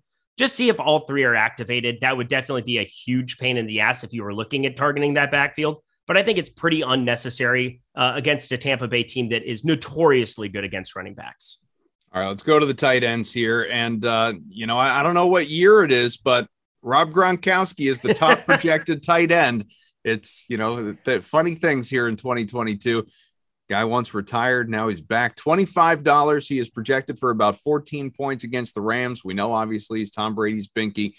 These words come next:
Speaker 2: He's gonna be feeding them. Brady, uh, you know, knows, knows a good thing when he's got it, obviously. Even projected ahead of the likes of Travis Kelce, though, and, and George Kittle. It's pretty impressive. That is very clearly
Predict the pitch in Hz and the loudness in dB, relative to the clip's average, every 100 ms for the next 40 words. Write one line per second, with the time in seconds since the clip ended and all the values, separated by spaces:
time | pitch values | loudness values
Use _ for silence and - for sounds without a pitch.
0 | _ _ - 120 117 110 - 127 123 123 | _ _ -4 -2 -2 -6 -4 -4 -4 -4
1 | 123 107 110 117 117 110 107 104 - 98 | -4 -2 -2 -2 -4 -2 0 -2 -4 -8
2 | 104 104 107 127 143 127 80 92 127 143 | -6 -6 0 2 2 -2 -10 -6 -2 -2
3 | 139 139 123 147 139 135 120 107 123 117 | 2 2 2 -2 0 -2 -2 0 2 2
4 | 101 95 95 92 107 107 _ _ - 160 | 2 -2 -2 -6 -4 -4 _ _ -4 0
5 | 185 175 131 - - 151 139 160 160 135 | 2 0 -4 -16 -6 -4 2 0 2 2
6 | 131 147 127 120 135 135 113 95 - 135 | 2 2 0 2 0 0 -4 -4 -2 2
7 | 151 156 - 151 139 - 135 127 117 _ | 2 -2 -4 0 0 -2 0 0 0 _
8 | _ _ 107 101 90 - 101 98 117 135 | _ _ -4 -4 -4 -6 -6 -4 0 0
9 | 127 - 127 98 95 - 135 127 107 110 | 0 -2 -2 0 -6 -6 -4 -4 -4 -4
10 | 101 101 92 123 120 - 151 151 - 175 | -4 -4 -4 -4 -2 -2 -2 -2 -4 0
11 | 175 180 185 185 | 2 4 2 0